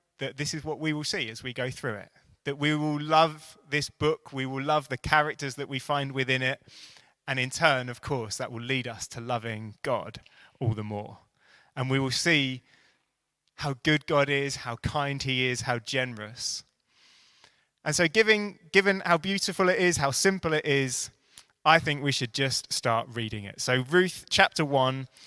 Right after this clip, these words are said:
we're gonna read the first five verses today. The words should appear on the screen just behind me if you have your Bible. "In the days when the judges ruled, there was famine in the land.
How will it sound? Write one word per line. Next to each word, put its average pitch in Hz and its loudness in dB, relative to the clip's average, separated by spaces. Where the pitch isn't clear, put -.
we're 156 4
gonna 156 6
read 147 4
the 135 0
first 160 6
five 139 6
verses 113 -2
today. 101 -4
The 131 -4
words 165 4
should 185 0
appear 139 -2
on 127 -4
the 120 -4
screen 127 -6
just 123 -8
behind 113 -6
me 110 -6
if 120 -8
you 113 -12
have 113 -8
your 117 -4
Bible. 110 -8
"In 170 6
the 180 4
days 180 6
when 151 2
the 139 0
judges 143 2
ruled, 110 -4
there 160 6
was 156 0
famine 117 2
in 135 -2
the 135 2
land. 120 -4